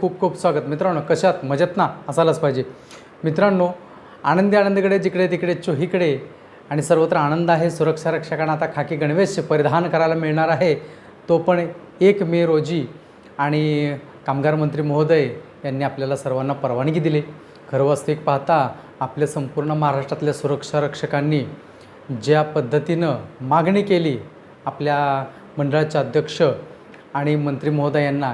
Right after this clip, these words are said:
की एक मे दिवशी आम्हाला परिधान करायला मिळावा, आणि तसाच तो एक मे दिवशी आपल्याला परिधान करायला मिळतोय.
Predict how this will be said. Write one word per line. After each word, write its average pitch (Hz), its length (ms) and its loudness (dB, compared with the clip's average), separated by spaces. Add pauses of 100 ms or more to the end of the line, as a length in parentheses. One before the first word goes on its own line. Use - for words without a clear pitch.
(140)
की 135 200 -6
एक 147 160 0
मे 143 220 -2
दिवशी 135 340 -4
आम्हाला 135 380 0
परिधान 131 440 -4
करायला 135 260 0
मिळावा, 143 420 2 (560)
आणि 151 220 0
तसाच 156 440 -2
तो 151 80 4
एक 151 320 2
मे 151 180 0
दिवशी 139 420 -4
आपल्याला 139 320 -2
परिधान 139 500 0
करायला 160 280 2
मिळतोय. 156 380 2